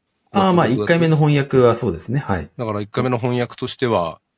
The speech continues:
Speaker 2: まあ、四月とか五月には終わってたってことですよね。
Speaker 1: そうですね。はい。
Speaker 2: うん。
Speaker 1: 全部ではないですけども。
Speaker 2: はいはいはいはいはい。
Speaker 1: はい。
Speaker 2: えー、すごいな、でも。みんな、みんな頑張りますね。頑張りますね、じゃないか。<laughs> いや、すごいですね。
Speaker 1: はい。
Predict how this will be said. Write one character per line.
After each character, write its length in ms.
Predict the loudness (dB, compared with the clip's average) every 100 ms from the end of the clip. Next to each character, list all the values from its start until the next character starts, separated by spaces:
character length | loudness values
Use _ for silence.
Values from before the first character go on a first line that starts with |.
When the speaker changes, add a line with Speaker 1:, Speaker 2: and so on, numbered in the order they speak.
| _ _ -6
Speaker 2:
ま 100 | -6
あ、 60 |
四 180 | -4 -6
月 240 | -6 -8
と 120 | -10 -10
か 140 | -8
五 140 | -10
月 220 | -10 -8 -4
に 80 |
は 60 | -2
終 60 | -4
わ 60 |
っ 20 | -8
て 120 | -14
た 120 | -14
っ 40 |
て 160 | -16 -20
こ 80 | -20
と 80 | -18
で 60 |
す 220 | -14 -2 4
よ 80 |
ね。 80 | 4
Speaker 1:
そ 80 | 4
う 80 | 0
で 120 | -4
す 180 | -6 -6
ね。 400 | -2 -2 -4 -14
は 180 | -10 -4
い。 40 |
Speaker 2:
う 20 | 0
ん。 40 |
Speaker 1:
全 180 | 2 2
部 60 | 2
で 60 |
は 80 | 0
な 120 | -2
い 60 | -4
で 80 | -4
す 100 | -4
け 80 |
ど 80 | -6
も。 320 | -4 -8 -10 _ _ _ _ -8
Speaker 2:
は 120 | -6
い 40 |
は 140 | -6 -12
い 60 |
は 140 | -12 -2
い 40 |
は 100 | -2
い 40 | -2
は 60 |
い。 20 | -8
Speaker 1:
は 0 |
い。 60 | -16 -20 -18 -20 -20 _ -20 -20 -20 _ _
Speaker 2:
え 200 | -6 -6
ー、 40 |
す 200 | -6 -10
ご 240 | -8 -6 -4
い 100 | -4
な、 220 | -6 -8
で 80 | -10
も。 160 | -12 -14 -10
み 100 | -6
ん 80 | -4
な、 200 | -4 -8 -12
み 100 | -8
ん 40 | -6
な 120 | -4
頑 180 | -4 -4
張 120 | -6
り 80 | -6
ま 80 | -8
す 140 | -10
ね。 100 | -10
頑 160 | -10 -10
張 80 | -10
り 60 |
ま 100 | -12
す 100 | -12
ね、 60 | -12
じ 100 | -12
ゃ 40 |
な 60 | -14
い 40 |
か。 100 | -18 -20 _ -20
<laughs> 240 | -20 -8
い 20 |
や、 60 | -8
す 200 | -6 -8
ご 120 | -8
い 40 |
で 20 | -8
す 160 | -12
ね。 220 | -16 -18 -8
Speaker 1:
は 140 | -6
い。 160 | -6 -8